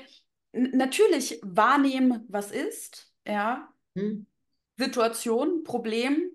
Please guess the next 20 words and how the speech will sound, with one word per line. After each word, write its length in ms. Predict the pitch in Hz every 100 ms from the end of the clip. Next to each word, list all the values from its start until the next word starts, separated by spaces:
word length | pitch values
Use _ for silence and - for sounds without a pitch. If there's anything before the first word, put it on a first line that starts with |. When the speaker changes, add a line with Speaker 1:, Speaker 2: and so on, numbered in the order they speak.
| -
Speaker 1:
Selbstbewusstsein, 880 | 180 233 240 - 233 254 254 240 226
wie 80 |
fühle 300 | 226 - 277
ich 100 | 262
mich, 260 | 269 277 302 - _ _ _ _ _ _ -
aber 220 | 233 247
da 260 | 247 247
raus, 500 | 254 240 302 277 226
und 80 | 220
das 140 | 208 233
hattest 240 | 226 -
du 40 |
ja 140 | 220 208
auch 80 | 226
gerade 260 | 233 214
gesagt, 640 | 220 214 240 208 208 - - _ _ _
zu 120 | -
schauen, 340 | 226 240 226 226
okay, 320 | 226 285 254
und 200 | 220 226